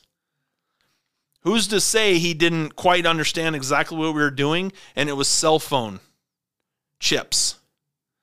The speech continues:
So now we've got the government handing phones to these illegal fighting age males who just crossed our southern border. Our government just handed them phones and a bank card, and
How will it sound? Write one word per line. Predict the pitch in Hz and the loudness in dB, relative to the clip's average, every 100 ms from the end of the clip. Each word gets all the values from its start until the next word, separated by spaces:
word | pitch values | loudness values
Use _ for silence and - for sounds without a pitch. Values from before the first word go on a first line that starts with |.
| _ _ _ - | _ _ _ -6
So | - 160 | 0 2
now | 160 175 202 | 2 4 4
we've | 190 165 | 4 2
got | 170 165 | 0 0
the | 139 | -2
government | 127 180 202 214 220 165 113 - - _ - | -4 0 0 2 0 -2 -4 -10 -20 _ -2
handing | 208 240 269 247 | 0 0 0 -2
phones | - - 269 226 160 143 | -2 2 4 4 2 -2
to | - 165 | -4 -2
these | 160 143 | 0 0
illegal | 151 143 208 233 233 | 0 0 0 2 0
fighting | - 202 208 233 233 | 0 2 2 0 -2
age | 190 202 175 | 0 0 -2
males | 190 190 143 107 - - - - | 0 2 2 0 -4 -10 -6 -4
who | 170 | 0
just | 196 202 | 2 2
crossed | - 196 233 - | 2 4 4 4
our | 220 | 2
southern | 196 226 208 185 170 | 2 2 2 0 2
border. | 160 127 98 - - | 2 2 -2 -12 -6
Our | - 170 | 0 2
government | 208 220 233 220 | 2 2 2 0
just | 180 - | -2 -2
handed | 233 262 269 | 0 0 2
them | 285 | 0
phones | 240 190 175 175 175 - - - | 0 2 4 2 -2 -8 -12 -4
and | 160 | -2
a | 151 | 0
bank | 196 220 185 | 0 0 0
card, | 143 131 127 - - - | 4 4 2 -6 -20 -6
and | 139 123 | -4 -2